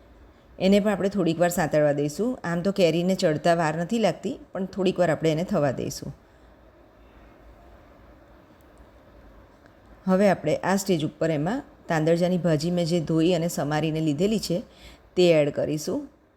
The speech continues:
દરેક ભાજીમાં ક્ષારનું, ખનીજનું પ્રમાણ હોય છે જ. તાંદળજાની ભાજીમાં થોડુંક ખનીજનું પ્રમાણ આગળ પડતું હોય છે, જે આપણી હેલ્થ માટે તો બેનિફિટ કરશે જ, પણ એની સાથે સાથે આપણે મીઠું નાખવામાં પણ થો-, થોડી કાળજી રાખીશું.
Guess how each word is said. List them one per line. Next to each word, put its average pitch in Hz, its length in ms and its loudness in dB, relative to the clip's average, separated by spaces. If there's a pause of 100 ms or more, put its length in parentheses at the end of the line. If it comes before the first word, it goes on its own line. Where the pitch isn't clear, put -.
(800)
દરેક 202 340 6
ભાજીમાં 185 480 0
ક્ષારનું, 180 680 -2
ખનીજનું 175 440 -2
પ્રમાણ 175 320 0
હોય 170 220 0
છે 185 300 2
જ. 208 80 -10 (360)
તાંદળજાની 196 500 2
ભાજીમાં 180 460 0
થોડુંક 196 380 -2 (180)
ખનીજનું 185 440 0
પ્રમાણ 165 260 0
આગળ 165 260 2
પડતું 151 400 0
હોય 151 160 0
છે, 233 220 -4 (360)
જે 208 160 4
આપણી 196 240 2
હેલ્થ 180 200 2
માટે 196 200 0
તો 202 100 -2
બેનિફિટ 185 500 -2
કરશે 233 320 0
જ, 170 160 -6
પણ 185 220 -2
એની 180 160 -2
સાથે 190 260 0
સાથે 180 280 0
આપણે 196 280 0
મીઠું 196 320 0
નાખવામાં 175 380 0
પણ 196 160 0
થો-, 202 180 -4
થોડી 180 220 -2
કાળજી 151 400 0
રાખીશું. 151 520 -2